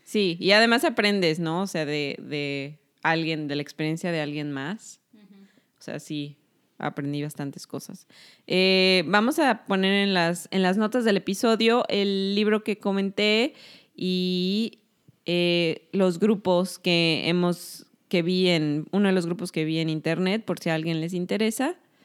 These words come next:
Speaker 1: Y, como siempre, si nos quieren contactar en nuestras redes sociales.
Speaker 2: En Instagram ya seremos más activos,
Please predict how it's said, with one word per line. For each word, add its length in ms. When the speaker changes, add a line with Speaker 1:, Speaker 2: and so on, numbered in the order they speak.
Speaker 1:
Y, 420
como 240
siempre, 480
si 140
nos 160
quieren 180
contactar 560
en 140
nuestras 340
redes 240
sociales. 640
Speaker 2:
En 180
Instagram 720
ya 160
seremos 380
más 200
activos, 520